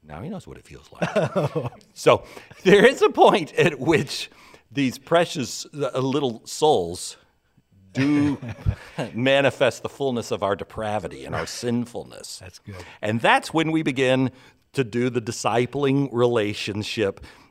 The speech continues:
Speaker 1: that is going to awaken someone to their need for a Savior, to trust in Christ and
Speaker 2: Yeah.
Speaker 1: give their life over, uh, to Him. But,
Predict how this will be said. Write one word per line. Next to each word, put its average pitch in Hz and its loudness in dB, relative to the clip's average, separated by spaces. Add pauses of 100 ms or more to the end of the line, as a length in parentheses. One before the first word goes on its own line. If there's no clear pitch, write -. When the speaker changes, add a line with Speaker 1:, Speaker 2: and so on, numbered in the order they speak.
Speaker 1:
that 107 -2
is 110 -4
going 110 -2
to 98 -6 (100)
awaken 104 -6
someone 87 -8
to 104 -8
their 82 -12
need 90 -12 (320)
for 82 -16
a 73 -16
Savior, 87 -14 (240)
to - -18
trust - -12
in 85 -14
Christ - -16
and 80 -16
Speaker 2:
Yeah. 73 -20
Speaker 1:
give 101 -8
their 87 -10
life 80 -12
over, 80 -12 (480)
uh, 73 -16 (160)
to 82 -12
Him. 67 -16 (540)
But, 90 -4